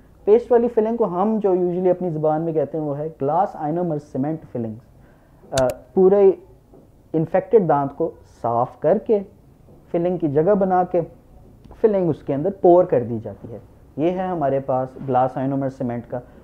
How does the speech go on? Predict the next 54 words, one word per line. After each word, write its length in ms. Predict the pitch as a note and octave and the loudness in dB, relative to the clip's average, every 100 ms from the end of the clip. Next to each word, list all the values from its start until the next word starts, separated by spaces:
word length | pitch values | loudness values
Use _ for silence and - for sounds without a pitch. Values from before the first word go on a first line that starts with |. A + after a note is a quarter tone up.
| - | -6
और 60 | D3 | -4
फिर 220 | E3+ A3 | 0 0
हम 280 | G#3 G#3+ G#3 | 0 -2 0
usually 320 | G3+ A3+ A#3+ | 0 0 2
कहते 220 | F#3+ F3+ | 0 0
हैं 120 | G3 G3 | -4 -2
कि 120 | F3+ | 0
जी, 120 | A3 | 2
अड़तालीस 480 | G3+ F3+ E3+ F#3+ G#3 | 2 2 2 2 0
घंटे 340 | D#3 C3 D#3+ | -2 0 0
के 100 | F#3+ | 0
लिए 100 | G3 | 0
आपने 300 | D#3 D3+ F3+ | 0 -2 -6
इस 140 | E3 - | -6 -4
side 200 | D3 D3+ | -4 -4
से 140 | G3+ | -6
नहीं 300 | F#3+ F#3 A#3 | -6 -4 -4
खाना, 300 | - A#2+ G#2+ - - - - _ E3+ | -4 -10 -10 -14 -20 -20 -20 _ 0
ताकि 280 | G#3+ A3 G#3 - - - | 0 2 0 0 -8 -4
अगर 200 | E3+ G#3+ | 2 4
उस 140 | G#3 - | 2 0
filling 280 | F3 F3+ | -2 0
में 120 | F3+ F3 | -2 0
थूक 260 | F3+ F#3+ | 0 2
लग 200 | E3+ E3 | 2 0
जाए, 200 | C#3 A2 - - - - | -2 -4 -8 -20 -12 0
तो 200 | F#3+ G3+ | 4 4
उस 240 | F#3 F3 | 2 -4
filling 260 | F#3+ F#3 F3+ | -4 -2 -2
की 120 | F3+ | 0
life 300 | D3 C#3 - | 2 2 0
काफ़ी 280 | - C3+ D3+ | -6 -6 -4
कम 180 | E3+ E3+ | -2 -2
हो 160 | C#3+ | -2
जाती 320 | B2 A2+ - B2+ | -4 -6 -8 -8
है। 80 | |
इसलिए 260 | E3 G3+ G3+ G3 - - | -6 -2 -2 -4 -12 -8
अड़तालीस 420 | C#3+ E3+ F3 G3+ | -2 2 2 0
घंटे 260 | F3 E3 F3+ | -2 -2 -2
उस 100 | D#3+ | 0
जगह 200 | D#3+ E3 | 0 0
से 140 | F3 | -4
खाना 380 | F3 D3+ C3 E3+ | -8 -6 -4 -4
खाना, 400 | F3 D#3 D3+ D3 - - | -4 -6 -6 -8 -10 -12
उस 80 | C3+ | -2
पे 120 | D#3+ | -2
pressure 360 | - B2 F3+ | 0 -2 0
डालना, 440 | F3+ D#3 C#3+ C#3 - - D3+ | 2 0 0 -6 -10 -10 -8
ये 60 | |
avoid 420 | E3+ C#3+ D#3 G3 | -4 2 4 4
करना 260 | A3 F#3 G3 | 2 -2 0
होता 260 | F3 D#3+ E3 | -2 -2 -4
है, 80 | E3 _ _ _ F#3+ | -4 _ _ _ 0
ताकि 480 | A3 A3 D3 A#2 | 0 0 -2 -4